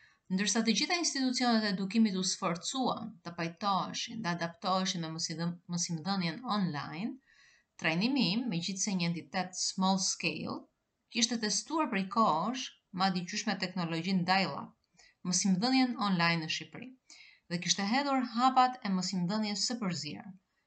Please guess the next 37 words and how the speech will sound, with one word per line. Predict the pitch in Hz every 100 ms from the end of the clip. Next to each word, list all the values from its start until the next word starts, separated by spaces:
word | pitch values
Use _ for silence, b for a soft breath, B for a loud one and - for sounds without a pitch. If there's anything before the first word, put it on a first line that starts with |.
| _ 170
nxitur | 170 220 226 180
prej | 180 170
komoditetit | 170 147 143 139 214 294 302
të | 294
klientit, | 196 147 - - _ _ _ _ -
si | - 170
dhe | 143
për | 147 -
shumë | 262 294 269
arsye | 247 220
të | 202
tjera | 175 143 147 - - _ _ -
që | 175
do | 180
t'i | 180 156
rendisim | 156 170 170 202 190 -
në | - 190 170
vijim. | - - - _ _ _ _ _ _ _ B B B B -
Në | 180
këtë | 185 370
aspekt, | 370 - 202 220 -
Qendra | 233 233 220
e | 208
Trajnimi | 196 180 226 190
Im | 156 196 233 -
e | 185
dëshmon | 175 190 226 254 226
një | 196
qasje | - 247 226 185
dhe | 160
përvojë | 165 160 220
të | 185
tillë | - 226 208
me | 180
studentët | 170 165 147 226 254 240
e | 185
saj, | 190 - -